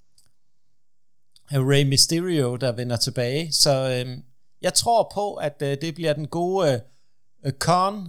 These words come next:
eller Prisoner Dom, som jo er vant til at være inside a cage, og være låst inde, der alligevel ender i den her kamp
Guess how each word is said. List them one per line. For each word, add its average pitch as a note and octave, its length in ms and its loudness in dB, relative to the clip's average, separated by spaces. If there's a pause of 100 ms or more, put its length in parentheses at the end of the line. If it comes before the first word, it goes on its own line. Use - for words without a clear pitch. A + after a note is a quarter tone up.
(120)
eller B2+ 260 -4 (120)
Prisoner D#3+ 480 0
Dom, D3 500 0 (580)
som C#3+ 280 0
jo C#3+ 140 2
er C#3 200 4
vant E3 260 -2
til - 140 4
at C#3 200 2
være C3+ 200 0
inside C3 720 4
a C#3+ 60 -6
cage, C#3+ 680 -4 (340)
og B2 120 -4
være C3 120 0
låst C3+ 380 2
inde, D#3 340 -2
der C#3 120 0
alligevel D3 500 0
ender D#3+ 380 0
i C#3+ 80 -4
den C#3+ 220 0
her C3 140 0
kamp C#3+ 380 -2